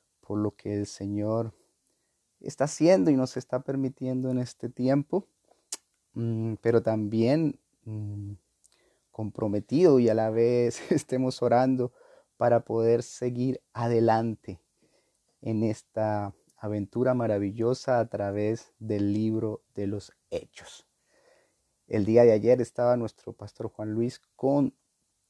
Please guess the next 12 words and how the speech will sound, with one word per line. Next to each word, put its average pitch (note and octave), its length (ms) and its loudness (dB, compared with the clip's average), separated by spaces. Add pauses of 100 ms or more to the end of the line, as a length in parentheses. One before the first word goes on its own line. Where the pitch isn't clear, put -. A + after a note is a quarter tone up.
(520)
el G#2 500 -2
capítulo G#2+ 600 -8
cinco C#3 760 -4 (480)
y A#2 120 0
hoy A#2 140 6
vamos B2 520 -2
a A2+ 140 -10
continuar A2+ 1000 -4 (340)
con A2+ 240 -2
el G#2 200 0
capítulo G#2+ 840 -6
seis. - 640 -4